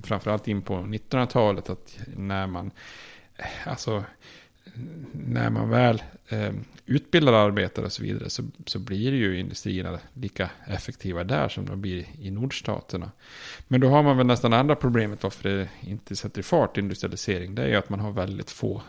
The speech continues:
skolor, man har väldigt låg utbildning och en väldigt liten teknologisk utveckling. Eh, och just det här är ju en väldigt stor bidragande orsak till att industri-, industriali-,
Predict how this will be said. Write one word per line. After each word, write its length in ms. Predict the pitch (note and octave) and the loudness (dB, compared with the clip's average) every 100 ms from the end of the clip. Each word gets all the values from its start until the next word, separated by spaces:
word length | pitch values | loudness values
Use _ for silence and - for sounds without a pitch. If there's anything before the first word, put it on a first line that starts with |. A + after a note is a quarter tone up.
| - | -12
skolor, 560 | - G#2+ A#2 C3 A2 | -6 -2 2 2 2
man 140 | G2 G#2 | 0 -4
har 80 | |
väldigt 200 | G2+ G#2 | -4 -2
låg 300 | G#2+ A2+ G2+ | 0 0 0
utbildning 760 | G#2+ A#2+ - - A2 G2+ G2+ G#2 | 0 -2 -2 0 0 0 -6 -8
och 60 | G2 | -8
en 160 | G#2+ - - - - - | -10 -12 -18 -18 -18 -10
väldigt 260 | - A2 G#2+ | -2 2 2
liten 500 | G#2 A2 A2+ - G2+ | 2 2 0 -2 -6
teknologisk 760 | - G2 A2+ A2+ A2 G2+ - - | -4 -4 -2 2 2 0 -8 -4
utveckling. 920 | B2+ C3+ - G#2 - - - - - | -2 -2 0 0 0 -8 -8 -8 -10
Eh, 400 | A2 F#2 - G1+ - - | -8 -6 -6 -8 -10 -16
och 360 | - - - A#2+ | -18 -20 -8 0
just 440 | A2+ - - - | 0 0 -8 -4
det 80 | B2 | 2
här 220 | A#2+ C#3 | 6 6
är 40 | A#2 | 6
ju 60 | |
en 60 | G#2 | 4
väldigt 220 | A#2 C3+ | 2 0
stor 380 | - G#2+ G2 - | 0 2 2 -2
bidragande 520 | G#2 G#2 G#2 F2 G2+ | -4 -2 0 -2 -4
orsak 360 | F#2+ G#2+ G#2 - | -6 -4 -6 -4
till 100 | G#2 | -6
att 100 | - | -4
industri-, 500 | G2+ G2 - G2+ - | -6 -6 -6 -6 -6
industriali-, 560 | A2 G#2+ A2 G#2+ A2 | -6 -6 -4 -4 -2